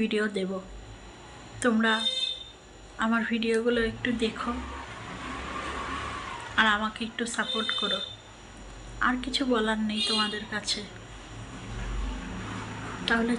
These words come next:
চলো, আজকে ভিডিওটা আমি এখানেই এন্ড করে দিচ্ছি। আবার জানি না কবে ভিডিও দেব, কালকেও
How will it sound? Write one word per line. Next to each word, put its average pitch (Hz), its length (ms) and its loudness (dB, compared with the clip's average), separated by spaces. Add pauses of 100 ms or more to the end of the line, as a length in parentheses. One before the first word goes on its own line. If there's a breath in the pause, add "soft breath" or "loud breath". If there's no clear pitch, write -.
চলো, 233 220 6 (680)
আজকে 226 220 0 (100)
ভিডিওটা 226 480 4
আমি 226 120 4 (100)
এখানেই 226 420 4
এন্ড 220 140 2 (100)
করে 220 240 0
দিচ্ছি। 220 320 0 (1160)
আবার 240 180 8 (100)
জানি 226 260 4
না 220 60 4 (100)
কবে 220 200 0 (120)
ভিডিও 220 240 0 (100)
দেব, 208 140 -2 (300)
কালকেও 208 400 4